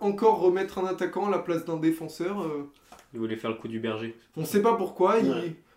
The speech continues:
Speaker 1: parce que à, à la place des joueurs aussi, tu te dis, euh, change quatre fois de système, au final, euh, les joueurs, même
Speaker 3: Bah,
Speaker 1: s'ils
Speaker 3: les
Speaker 1: sont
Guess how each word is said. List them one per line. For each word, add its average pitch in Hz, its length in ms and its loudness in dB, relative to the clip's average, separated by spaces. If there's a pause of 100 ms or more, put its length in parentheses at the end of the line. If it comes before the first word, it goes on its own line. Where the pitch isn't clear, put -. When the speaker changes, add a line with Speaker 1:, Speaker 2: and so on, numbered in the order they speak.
Speaker 1:
parce 170 180 0
que 220 80 8
à, 196 280 6
à 190 120 4
la 202 100 6
place 226 240 4
des 196 140 4
joueurs 208 260 4
aussi, 185 300 0
tu - 160 -14
te 143 60 -14
dis, 175 260 -2
euh, 147 180 2
change 156 360 -6
quatre 165 200 -2
fois 175 80 2
de 165 60 0
système, 175 460 -2
au - 20 -2
final, 160 400 -2
euh, 143 120 2
les 147 120 0
joueurs, 170 260 4
même 151 140 -4
Speaker 3:
Bah, - 60 -14
Speaker 1:
s'ils 123 120 -14
Speaker 3:
les 127 60 -4
Speaker 1:
sont 127 60 0